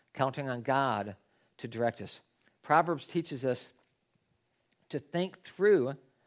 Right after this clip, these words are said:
our life. I've always found it's odd that a lot of people have put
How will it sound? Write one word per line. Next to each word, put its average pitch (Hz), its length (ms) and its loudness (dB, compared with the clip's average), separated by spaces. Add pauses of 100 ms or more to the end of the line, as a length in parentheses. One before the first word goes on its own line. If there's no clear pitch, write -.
(140)
our 147 120 2
life. 147 360 2 (1200)
I've 127 140 0
always 208 220 6
found 196 200 4
it's 151 220 -2 (480)
odd 135 480 4 (960)
that 147 140 4
a 143 40 2
lot 175 260 8
of 180 100 2
people 160 540 -2 (560)
have 135 280 -6
put 175 260 0